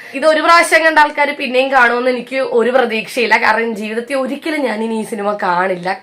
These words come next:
കാരണം ഒറ്റ പ്രാവശ്യം കാണുമ്പോ തന്നെ നമുക്ക് അത്രയും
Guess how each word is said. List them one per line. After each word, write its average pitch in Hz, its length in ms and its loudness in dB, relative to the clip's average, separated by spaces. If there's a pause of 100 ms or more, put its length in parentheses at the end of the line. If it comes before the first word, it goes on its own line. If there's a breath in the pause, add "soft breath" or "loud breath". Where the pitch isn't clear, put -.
കാരണം 220 440 -2 (560 loud breath)
ഒറ്റ 202 260 -2
പ്രാവശ്യം 262 480 2
കാണുമ്പോ 233 380 0
തന്നെ 226 140 -4
നമുക്ക് 214 380 -6 (920)
അത്രയും 302 1000 -2